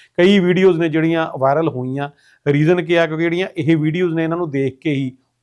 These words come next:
ਉਹ ਲੋਕ ਤੁਹਾਡੇ ਨਾਲ, ਆ, ਖਾਰ ਆ ਜਿਹੜੀ ਉਹ ਖਾਣ ਲੱਗ ਜਾਂਦੇ ਨੇ, ਜਿਹਨੂੰ ਆਪਾਂ ਰੇਸਿਜ਼ਮ ਦਾ ਵਰਡ ਬਾਅਦ ਦੇ ਵਿੱਚੋਂ ਦੇ ਦਿੰਦੇ ਆ, ਪਰ ਐਕਚੁਅਲ ਦੇ ਵਿੱਚ ਉਹ ਰੇਸਿਜ਼ਮ ਨਹੀਂ, ਉਹ ਚੀਜ਼ਾਂ ਜਿਹੜੀਆਂ ਆਪਾਂ ਨੇ ਆਪਣੇ ਗਲ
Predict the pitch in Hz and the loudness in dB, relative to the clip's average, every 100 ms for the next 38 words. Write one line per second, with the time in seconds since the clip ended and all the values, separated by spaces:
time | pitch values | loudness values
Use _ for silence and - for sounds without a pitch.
0 | 202 226 190 156 - 170 143 143 143 139 | 0 2 4 2 0 -2 0 0 0 0
1 | 139 _ _ _ _ 143 143 - 143 139 | -2 _ _ _ _ -4 -4 -4 2 4
2 | 151 151 151 165 160 139 135 139 135 139 | 6 4 2 -2 -2 -6 -2 -2 -2 -2
3 | 139 143 143 143 _ _ 156 160 156 151 | -2 -4 -6 -10 _ _ 0 2 2 2
4 | 143 143 156 147 151 151 143 139 143 139 | 0 -2 -2 -2 0 2 2 2 0 0
5 | 143 156 143 151 135 131 143 151 139 - | 0 -2 -6 -6 -2 -2 -2 -2 -4 -8
6 | _ - 160 160 170 165 165 160 156 135 | _ -2 0 0 0 0 0 0 0 0
7 | 151 143 151 139 156 _ _ - 170 160 | -2 -4 -4 -4 -8 _ _ -4 -2 -2
8 | 147 156 151 156 170 - 160 - 156 151 | 0 2 2 0 0 0 -4 -2 -4 -4
9 | 160 - 147 - 156 143 151 | -6 -4 -4 -2 -4 0 0